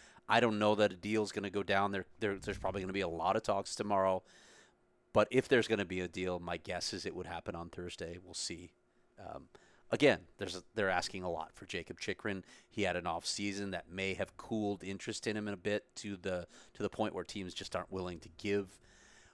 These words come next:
what Bill Armstrong is asking. And I know that Bill is not going to lower his price 'cause they, they still think they have a very good asset. And he, obviously, Chikrin showed that over the first several years of his career,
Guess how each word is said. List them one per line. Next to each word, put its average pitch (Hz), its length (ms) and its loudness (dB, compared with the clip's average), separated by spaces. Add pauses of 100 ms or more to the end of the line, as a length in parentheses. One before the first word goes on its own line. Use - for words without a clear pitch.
what 110 220 4
Bill 113 160 6
Armstrong 95 800 4
is 101 180 0
asking. 101 480 2
And 90 100 -2
I 87 140 0
know 95 380 6
that 101 200 4
Bill 101 220 2
is 90 100 -4
not 85 260 -4
going 95 240 -2
to - 120 -6
lower 98 240 0
his 101 100 -2
price 110 300 4
'cause 90 180 -8
they, 92 120 -8 (160)
they 95 100 -8
still 90 220 -10
think 92 180 -10
they 87 120 -8
have 82 120 -10
a 85 60 -14
very 85 260 -6
good 85 160 -10
asset. 87 480 -6
And 87 80 -16
he, 87 120 -16 (360)
obviously, 110 340 4
Chikrin - 360 -2
showed 92 260 2
that 87 140 -2
over 85 160 -4
the 82 80 -10
first - 280 -4
several 90 260 -2
years 85 260 -6
of 82 80 -12
his 80 120 -10
career, 87 460 -10